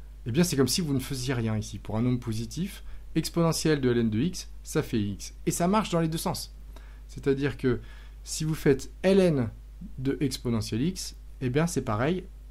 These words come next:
ça se, ça s'annule, entre guillemets, c'est comme si vous n'aviez rien fait. Quand vous appliquez la fonction ln et la fonction exponentielle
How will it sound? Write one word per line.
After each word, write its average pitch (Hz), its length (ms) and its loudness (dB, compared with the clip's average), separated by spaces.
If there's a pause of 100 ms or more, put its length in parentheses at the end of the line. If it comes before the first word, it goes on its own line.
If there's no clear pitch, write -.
(260)
ça - 140 -2
se, 123 380 2
ça 113 160 -2
s'annule, 160 420 8
entre 127 220 2
guillemets, 120 320 4
c'est 143 160 -2
comme 127 160 4
si - 180 0
vous 180 160 -2
n'aviez 127 300 2
rien 139 200 0
fait. 120 180 -4
Quand 135 140 -2
vous 139 200 2
appliquez 139 360 0
la 135 120 0
fonction 151 360 -6
ln 135 320 2
et 143 60 -2
la 131 100 2
fonction 127 300 -2
exponentielle 117 600 -4